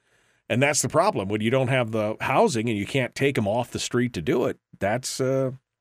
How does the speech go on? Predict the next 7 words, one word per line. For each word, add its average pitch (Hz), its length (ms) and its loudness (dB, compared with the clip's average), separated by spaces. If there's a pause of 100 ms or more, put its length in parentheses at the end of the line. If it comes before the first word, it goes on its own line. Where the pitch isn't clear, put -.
(840)
that's, 113 260 0
that's 135 360 2
a 139 60 0
problem 127 420 2
for 95 140 -6
sure. 165 360 -2 (1800)
Um, 107 720 4